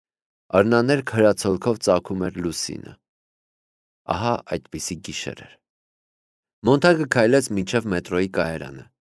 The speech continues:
Գումարը գրպանում էր։ Նա արդեն եղել էր դրամատանը, որը բաց էր ողջ գիշերը, սպասարկում են մեխանիկական ռոբոտները։ Նա քայլում էր և երբ ռադիոխեցին դրեց ականջին, լսեց.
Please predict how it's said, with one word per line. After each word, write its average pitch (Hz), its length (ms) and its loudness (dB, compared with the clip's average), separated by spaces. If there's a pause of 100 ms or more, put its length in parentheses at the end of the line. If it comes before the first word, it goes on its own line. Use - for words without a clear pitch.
(260)
Գումարը 147 380 2
գրպանում 90 520 -6
էր։ - 140 -20 (760)
Նա 101 100 4
արդեն 131 280 2
եղել 123 340 4
էր 95 100 0
դրամատանը, 98 680 0
որը 95 260 0
բաց 95 300 0
էր 98 180 -2
ողջ 92 360 0
գիշերը, 92 480 -2 (360)
սպասարկում 107 680 -2
են 131 100 -4
մեխանիկական 98 800 -4
ռոբոտները։ 87 680 -6 (840)
Նա 123 140 2
քայլում 117 480 0
էր 143 240 -2
և 104 240 2
երբ 104 380 0
ռադիոխեցին 90 680 -2
դրեց 85 280 -4
ականջին, 87 600 -4
լսեց. - 360 -6